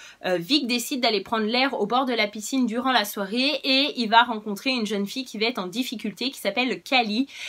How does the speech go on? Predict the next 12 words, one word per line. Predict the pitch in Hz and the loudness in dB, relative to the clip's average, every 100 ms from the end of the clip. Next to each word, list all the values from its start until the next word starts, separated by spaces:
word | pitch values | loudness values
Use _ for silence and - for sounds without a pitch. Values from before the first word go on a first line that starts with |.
| - - | -8 2
et, | 240 277 - | 4 4 4
euh, | 180 | 0
qui | - 226 | -2 0
a | 214 | 2
apparemment | 202 190 185 220 247 | 4 2 2 0 0
beaucoup | 208 262 - 208 | 0 -4 -4 -6
bu. | 165 196 285 | -4 -2 -2
Donc | 214 180 | -2 -4
voilà, | 175 185 226 | 0 4 4
elle | 208 | 2
tient | - 185 139 - _ | -2 -2 -2 -8 _
vraiment | 170 180 247 254 247 240 240 | -8 -2 0 2 2 2 0